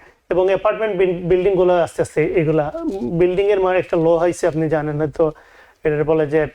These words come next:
লোকাল ল নাইনটি সেভেন। ওই লোকাল ল নাইনটি সেভেন এর আওতায় প্রত্যেক বিল্ডিংকে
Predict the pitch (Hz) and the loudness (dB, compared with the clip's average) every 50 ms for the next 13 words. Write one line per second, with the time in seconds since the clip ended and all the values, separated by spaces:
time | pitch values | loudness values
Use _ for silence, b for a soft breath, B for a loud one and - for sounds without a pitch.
0 | - 165 180 175 175 202 190 185 185 180 180 170 156 127 160 147 - - - 156 | -2 0 0 2 2 2 2 2 2 2 2 0 0 -2 -4 -6 -4 -4 -4 -4
1 | 131 120 123 113 110 - b b b b b b b _ _ 170 165 170 170 170 | -4 -2 -6 -6 -8 -10 b b b b b b b _ _ 0 0 0 0 0
2 | - 196 196 196 202 202 180 185 175 170 139 - 131 - - 196 175 185 180 180 | 0 -2 0 0 0 0 0 0 -2 -2 -4 -8 -12 -4 -4 -2 0 0 0 0
3 | 180 180 165 156 143 - - 165 143 139 139 - _ _ _ _ _ - 180 165 | 0 0 0 -2 -2 -2 -4 -2 -2 -2 -4 -6 _ _ _ _ _ -4 -4 -4
4 | - _ 214 196 170 151 151 175 185 185 175 196 175 165 - 170 147 131 | -2 _ -2 -2 -2 0 0 0 0 2 0 0 -2 -2 -2 -2 -2 -2